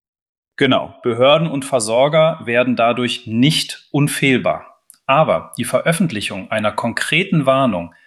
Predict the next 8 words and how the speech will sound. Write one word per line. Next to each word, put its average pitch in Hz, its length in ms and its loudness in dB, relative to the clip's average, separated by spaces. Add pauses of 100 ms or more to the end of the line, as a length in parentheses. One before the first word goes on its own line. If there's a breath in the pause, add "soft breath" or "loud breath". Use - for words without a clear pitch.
(140 soft breath)
die - 200 -4
Abgrenzung 143 600 0
des 127 220 -4
Gebiets 110 540 -2 (180 loud breath)
und 180 220 4
die 170 80 2
spätere 147 520 0
Entwarnung 120 760 0